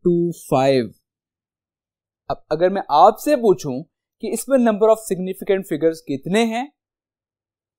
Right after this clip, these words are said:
so आप सोच रहे होंगे कि इसमें number of significant figures five हैं, लेकिन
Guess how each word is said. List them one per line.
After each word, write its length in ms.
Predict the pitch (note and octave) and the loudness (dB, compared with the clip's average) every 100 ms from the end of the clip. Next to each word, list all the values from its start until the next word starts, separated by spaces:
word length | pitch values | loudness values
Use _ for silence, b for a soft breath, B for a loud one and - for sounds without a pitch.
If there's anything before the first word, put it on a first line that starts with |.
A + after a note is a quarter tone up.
| _ _ _ _ _ _ _ _ _ _ _ _ | _ _ _ _ _ _ _ _ _ _ _ _
so 320 | - - A3+ G#3+ B3 _ _ _ _ _ _ - | -16 4 6 6 2 _ _ _ _ _ _ -6
आप 100 | D3+ - | -6 -4
सोच 340 | - A3+ A#3 | 4 4 4
रहे 100 | A#3+ | 0
होंगे 160 | A3+ A3+ | 0 0
कि 100 | A#3+ | -8
इसमें 220 | - A3 | -4 -4
number 260 | G3 G3 A3+ | -2 2 2
of 140 | A3+ | 2
significant 560 | G3+ F#3+ G#3 A3+ G#3 F#3+ | -8 -8 -8 -8 -6 -2
figures 260 | F3+ F#3 - - | 0 0 -6 2
five 320 | D3+ F3 F3+ | 4 4 2
हैं, 200 | C#3+ G#2+ _ _ _ _ _ _ _ - | -6 -12 _ _ _ _ _ _ _ -12
लेकिन 220 | - | -10